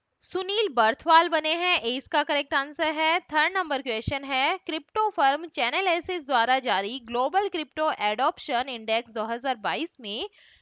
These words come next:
भारत किस स्थान पे रहा है? तो इसका करेक्ट आंसर है ये फोर्थ पोजीशन पे रहा है। फोर्थ नंबर क्वेश्चन है, किस भारतीय महिला वैज्ञानिक को फ्रांस के सर्वोच्च नागरिक पुरस्कार Knight of the Legion of Honor से सम्मानित किया गया है?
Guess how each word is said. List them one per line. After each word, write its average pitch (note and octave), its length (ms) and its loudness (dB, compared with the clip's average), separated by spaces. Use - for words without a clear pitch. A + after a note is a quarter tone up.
भारत B3 440 0
किस E4+ 240 -8
स्थान C#4+ 400 -2
पे D4 120 -4
रहा C#4 260 4
है? D4 280 0
तो C#4+ 160 -8
इसका C#4 300 -4
करेक्ट B3 300 -4
आंसर B3 360 -4
है C4 160 -4
ये A#3 140 -8
फोर्थ G3 340 -10
पोजीशन C#4 460 -6
पे D#4+ 100 -4
रहा C#4+ 260 2
है। D4+ 260 -2
फोर्थ F4 220 2
नंबर E4+ 260 -2
क्वेश्चन B3+ 400 -6
है, C4 320 2
किस G4 160 -2
भारतीय D4+ 460 2
महिला C4 420 0
वैज्ञानिक B3 640 -2
को C4+ 200 -2
फ्रांस B3+ 400 -4
के F4 160 -6
सर्वोच्च D#4 480 -2
नागरिक C#4 520 -4
पुरस्कार A3+ 640 -2
Knight B3 400 0
of D4+ 180 0
the D4+ 180 0
Legion C4+ 480 -4
of D4 320 0
Honor A#3 360 -4
से D4+ 200 -6
सम्मानित A3 520 -6
किया C4+ 240 -2
गया C4 240 0
है? D4 280 -2